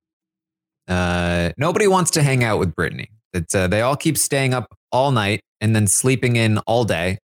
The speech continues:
uh, and she can't hang. Um, and she's pretty sure they're doing this so that they can avoid hanging out with her, which is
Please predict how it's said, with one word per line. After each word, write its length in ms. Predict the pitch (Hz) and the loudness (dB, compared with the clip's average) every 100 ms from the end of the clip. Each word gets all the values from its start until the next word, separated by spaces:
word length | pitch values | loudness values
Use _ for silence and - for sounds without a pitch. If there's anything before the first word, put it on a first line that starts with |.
| _ | _
uh, 320 | 95 95 95 64 | -4 -2 -2 0
and 160 | 101 | 0
she 160 | 98 131 | 0 -2
can't 320 | - 139 131 | -2 -2 0
hang. 420 | 127 107 92 107 - _ _ _ - | 0 0 0 -2 -6 _ _ _ -6
Um, 300 | 107 107 107 | -2 0 0
and 100 | 120 | 0
she's 180 | 135 117 | 0 -2
pretty 220 | - 190 | -2 0
sure 220 | 180 160 | 0 0
they're 120 | 143 | 0
doing 320 | 120 117 113 107 | 2 2 2 2
this 340 | 110 - - - | 0 0 -4 -8
so 120 | - 120 | -4 -2
that 160 | 110 | 0
they 100 | 120 | -2
can 140 | 117 123 | -2 0
avoid 360 | 104 104 107 | 0 2 0
hanging 320 | 95 104 104 98 | 0 0 2 0
out 120 | 95 | 0
with 140 | 117 | 0
her, 200 | 156 120 | 0 0
which 280 | 85 95 | 2 0
is 40 | - | -2